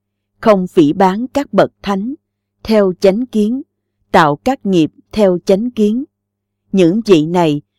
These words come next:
sau khi thân hoại mạng chung, được sanh lên các thiện thú, cõi trời, trên đời này. Như vậy, ta với thiên nhãn thuần tịnh, siêu nhân, thấy sự sống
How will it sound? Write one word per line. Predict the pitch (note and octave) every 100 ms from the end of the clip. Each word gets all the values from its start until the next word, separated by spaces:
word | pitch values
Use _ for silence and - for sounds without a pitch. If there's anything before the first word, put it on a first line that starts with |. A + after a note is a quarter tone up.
| _
sau | - A#3+ G3+
khi | - G#3 F#3 F3+ -
thân | A3+ G3+
hoại | F#3 D3+ D3
mạng | F3+ C#3 D#3+
chung, | - G#3+ G#3 - _ _ -
được | F#3 D#3+
sanh | - G#3 F#3+
lên | G3 F#3 F3+ F3+
các | A3 B3 -
thiện | G3 C#3+ D3
thú, | G3 G3 B3+ C#4+ _ _
cõi | - E3+ D3+ G#3
trời, | F#3 D#3+ D3 C#3+ _ _ _ -
trên | G3 F#3 F3
đời | F3+ D#3
này. | D#3 E3 D3 C#3 _ _ _ _ _ _ _ _ _ _
Như | A3 G#3+ -
vậy, | F3+ C#3+ D3 _ _ _ -
ta | F#3+ F3+ F3 -
với | G3 G3+ B3
thiên | A#3+ G#3+ F#3+
nhãn | F3+ C#3 G#3 -
thuần | F#3+ D3
tịnh, | - E3 C3+ D#3 _ -
siêu | - A3+ G#3+
nhân, | G#3 G#3+ G#3 G3 _ _ _ _
thấy | - G3+ A3
sự | - F3 D3
sống | - G3+